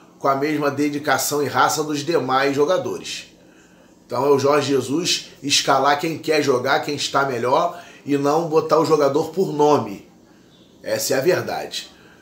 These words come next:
Valeu, nação. Qualquer novidade, eu posto lá na comunidade, se for uma noticiazinha rápida.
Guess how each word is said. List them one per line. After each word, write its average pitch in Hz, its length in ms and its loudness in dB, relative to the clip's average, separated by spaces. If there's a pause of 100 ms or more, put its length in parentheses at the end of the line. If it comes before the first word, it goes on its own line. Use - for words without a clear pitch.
(160)
Valeu, 147 240 2
nação. 151 340 0
Qualquer 143 340 2
novidade, 147 840 2 (680)
eu 127 200 0
posto 139 580 2
lá 135 160 4
na 139 80 2
comunidade, 135 640 -2
se - 100 -8
for 131 220 -6
uma 135 80 -4
noticiazinha 123 680 -4
rápida. 170 500 0